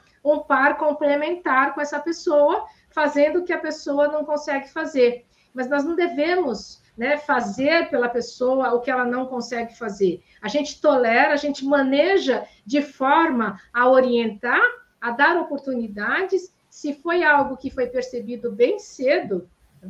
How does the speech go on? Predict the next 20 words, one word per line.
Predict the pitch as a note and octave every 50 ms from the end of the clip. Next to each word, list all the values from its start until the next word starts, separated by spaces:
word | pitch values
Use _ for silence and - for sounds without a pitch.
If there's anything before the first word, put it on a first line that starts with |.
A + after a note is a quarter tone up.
| - _
bem | _ F#3 F3+ A3+ D4 G4+
cedo | G4 - - C4+ C4+ C#4+ A#3 G#3
ali | G3 A#3 C#4+ D4
na, | C#4+ A3+ G#3 G3+
na | G3 G#3 A#3+
adolescência, | A#3+ B3+ C4 B3+ A#3 - - - A#3+ C4+ D#4 - - B3 A3
juventude, | G#3 A3 A3 G3+ G3 - D#4 F4 C#4+ C4 - _ _ _ _ _ _ -
talvez | C#4 C4 B3+ - D4 D#4+ F#4 F4+ - - -
a | A#3+ B3
gente | A#3+ C4+ C#4+ C#4+ C#4+
vai | D4 D4 D4
ficar | D4 - C#4 - - D4 C#4+
bem | A#3+ C#4+ E4 F#4+
cansado | - F4 C#4+ C#4 - - C#4+ C#4 D4 C4 C4 A#3
depois | A#3+ A#3 A#3+ C4 C4 B3+
de | B3+ C4
uns | B3 A#3 G#3+
dez, | - A#3+ A#3+ B3+ C#4 C#4 -
quinze | - C#4 C4 B3+ A3+ G#3 A3+ A3+
anos, | B3+ D#4 E4+ D#4+ B3 G3 - -